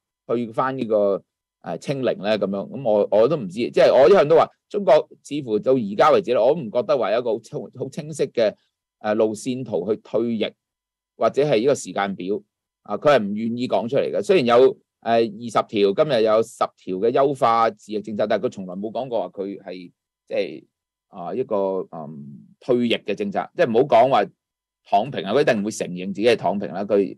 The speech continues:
啊，亦都唔會承認自己係放棄動態清零，但係 simply 退役佢都唔會噉講嘅，唔會用呢個字眼嘅。噉，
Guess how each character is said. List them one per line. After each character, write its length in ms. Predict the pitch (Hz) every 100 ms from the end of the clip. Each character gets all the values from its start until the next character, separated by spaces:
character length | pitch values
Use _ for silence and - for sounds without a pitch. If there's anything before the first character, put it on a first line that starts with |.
| _
啊， 140 | - 92
亦 100 | 101
都 220 | - 143
唔 140 | 117
會 100 | 87
承 160 | 101 82
認 140 | 82
自 120 | 87 98
己 60 |
係 100 | 120
放 160 | 104 101
棄 120 | 101
動 140 | 92 87
態 100 | 92
清 260 | 113 104
零， 80 | 104
但 140 | 113 104
係 40 | _ _ _ _ _ _ _
simply 380 | - 240 190 107
退 280 | - 156 151
役 40 |
佢 200 | 123 139
都 80 | 175
唔 100 | 104
會 120 | 95
噉 80 | 110
講 280 | 92 87 98
嘅， 80 | 104
唔 60 |
會 80 | 104
用 120 | 107
呢 60 | 110
個 120 | 117
字 180 | - -
眼 120 | 80
嘅。 300 | 76 85 85
噉， 160 | 107